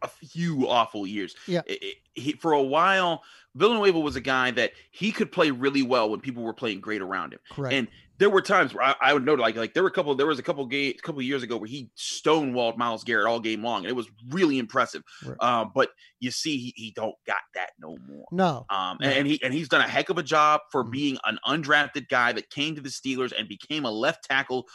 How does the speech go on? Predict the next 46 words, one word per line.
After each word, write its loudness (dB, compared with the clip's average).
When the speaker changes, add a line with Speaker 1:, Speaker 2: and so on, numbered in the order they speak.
Speaker 1:
starter 2
that 0
was -8
a -4
good, 0
like, -2
you -2
know, -2
"Hey, 0
I'm 0
here -2
for -4
what, -2
six, -4
seven -4
years," -2
Speaker 2:
Yeah. -4
Speaker 1:
however 4
long 0
he 0
was 0
with -12
the -14
Steelers. -2
That's 4
a -4
heck 2
of 2
a 0
career. 0
Speaker 2:
Yep. -14
Speaker 1:
But 4
at 0
the -20
same -4
time, -2
you -12
can't -10
live -6
with -8
that -2
performance -14
at -4
left -8
tackle -14
anymore. -20